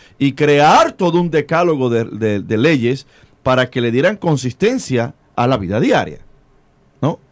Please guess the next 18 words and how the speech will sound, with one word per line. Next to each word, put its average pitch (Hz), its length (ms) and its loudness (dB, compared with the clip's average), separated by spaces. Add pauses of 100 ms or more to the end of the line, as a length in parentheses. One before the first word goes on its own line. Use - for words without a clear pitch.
(140)
Y 127 120 0
por 113 200 -2
todo 135 320 2
un 262 140 -2
día 226 400 2 (260)
tú 123 140 -8
podías 170 340 2
estar 160 220 -4
haciendo, 160 560 0 (380)
eh, 101 560 0
eh, 87 40 -2
signos 131 960 -2
y 85 240 -2
ritos 123 1080 0
y 95 100 -4
acciones 135 1080 -2
y 104 100 -6
demás. 95 480 -4